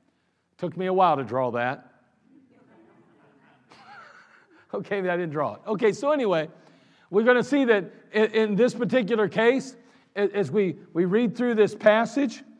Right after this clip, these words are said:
notice he goes on now. This is really good, verse thirty-six. He's going to actually begin to outline and lay it all out.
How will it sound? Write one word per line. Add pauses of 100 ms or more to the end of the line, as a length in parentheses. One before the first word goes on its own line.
(220)
notice
he
goes
on
now. (800)
This
is
really
good,
verse
thirty-six.
He's
going
to
actually
begin (260)
to
outline
and
lay
it
all
out.